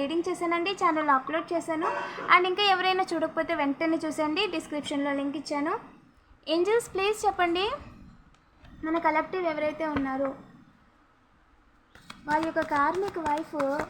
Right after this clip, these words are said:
కార్మికుకే కార్మిక్ వైఫ్ అండి, ఓకేనా? మీ విషయంలో తప్పు చేసి అకారణంగా మిమ్మల్ని బాధ పెట్టి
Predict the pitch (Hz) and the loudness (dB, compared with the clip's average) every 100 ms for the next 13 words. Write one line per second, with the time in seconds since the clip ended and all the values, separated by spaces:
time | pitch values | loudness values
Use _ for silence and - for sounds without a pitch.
0 | - - - - - - - - - - | -6 -10 -20 -20 -20 -20 -20 -20 -20 -14
1 | - - - - 302 349 381 370 349 381 | -12 -12 -10 4 8 8 6 -2 -2 -2
2 | 359 311 302 330 330 294 262 262 262 233 | 4 4 2 -2 0 2 0 -2 -6 -4
3 | 220 - - - 262 277 277 262 320 359 | -8 -10 -12 -8 -4 -2 0 0 0 -2
4 | 330 339 330 320 277 269 277 277 349 269 | -4 -4 -4 -2 -4 -4 -6 -4 0 0
5 | 285 294 294 294 311 302 277 277 262 240 | 2 0 0 0 0 0 0 0 0 0
6 | 247 269 269 269 | 0 -2 -4 -4